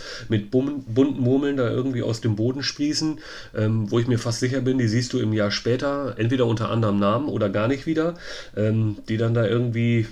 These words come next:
ich weiß nicht, was da drin ist, da kennst du dich wahrscheinlich deutlich besser aus als ich, aber zu, zu absoluten Spottpreisen fünfundzwanzig Kilo Säcke verkaufen, ähm, und die Leute das da, das da wirklich rausschleppen, ähm, wo ich ja immer denke, äh, Leute, überlegt euch mal,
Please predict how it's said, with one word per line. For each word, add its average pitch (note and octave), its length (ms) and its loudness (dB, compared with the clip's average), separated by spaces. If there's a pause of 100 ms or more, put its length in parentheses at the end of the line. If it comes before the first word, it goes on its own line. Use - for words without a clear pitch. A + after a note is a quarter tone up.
ich G2+ 140 -6
weiß A#2+ 200 0
nicht, A2+ 160 0
was B2 160 0
da C#3 100 2
drin C3 240 4
ist, C#3 240 0
da A2+ 80 4
kennst A#2 240 0
du B2+ 60 0
dich A2+ 160 2
wahrscheinlich A2+ 320 0
deutlich G#2+ 260 -4
besser A2+ 240 -2
aus G#2+ 160 -2
als G2+ 140 -2
ich, C3+ 200 -2 (300)
aber G2+ 240 0
zu, A2 260 0
zu G#2+ 380 -4
absoluten A#2+ 480 -2
Spottpreisen B2+ 720 -2
fünfundzwanzig A#2+ 720 -2
Kilo C#3 220 0
Säcke G#2+ 260 -2
verkaufen, A2 600 -4 (400)
ähm, G#2+ 580 2
und A2 140 -2
die A2 60 2
Leute A2+ 280 2
das A2+ 200 -2
da, A2+ 260 -4 (100)
das G#2+ 220 -8
da G#2 100 -2
wirklich C3 260 -4
rausschleppen, F#2+ 540 -2 (400)
ähm, G#2 420 0
wo A#2 100 4
ich G#2+ 80 2
ja A2+ 80 2
immer A#2+ 360 0
denke, C3+ 520 0 (540)
äh, G#2+ 120 -6
Leute, B2 260 -2
überlegt G#2+ 560 0
euch A#2 140 -2
mal, B2+ 420 0